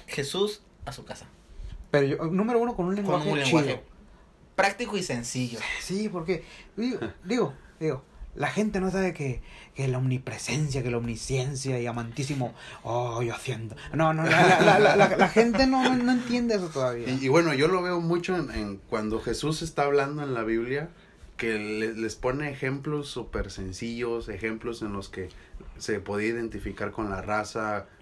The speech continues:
Speaker 3: eh, como la parábola del hijo pródigo, les ponía ejemplos de trigo, de maíz, de
Speaker 1: De lo que ellos vivían
Speaker 2: Todo el
Speaker 1: realmente,
Speaker 2: contexto, ¿no?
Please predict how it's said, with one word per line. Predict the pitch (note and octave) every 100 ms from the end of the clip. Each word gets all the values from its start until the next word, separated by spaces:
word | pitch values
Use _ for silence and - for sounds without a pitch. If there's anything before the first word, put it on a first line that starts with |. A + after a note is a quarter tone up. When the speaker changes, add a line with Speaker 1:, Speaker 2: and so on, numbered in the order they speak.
| -
Speaker 3:
eh, | -
como | A2 G#2 G2+
la | G2 F#2+
parábola | G2 G2+ G#2 G2+
del | F#2+ F#2+
hijo | E2 F2+
pródigo, | G2 G#2 G#2+ G#2 G2+ G2 F#2+ - - -
les | G2 G2+
ponía | - G#2 G#2+
ejemplos | A#2 G#2 G#2+ G2
de | F#2
trigo, | - G#2+ G#2+ G#2
de | G2+ F#2+
maíz, | F#2+ F#2 G2+ G2+ G2
de | F#2+ F#2 F#2 - -
Speaker 1:
De | C#3+
lo | C#3+ C#3
que | C3+
ellos | C#3+ E3+ E3 C3+
vivían | C3 A#2+ E3 F3 B2 - - - -
Speaker 2:
Todo | C#3
el | B2
Speaker 1:
realmente, | B2+ C3
Speaker 2:
contexto, | C#3+ - C3
¿no? | C#3+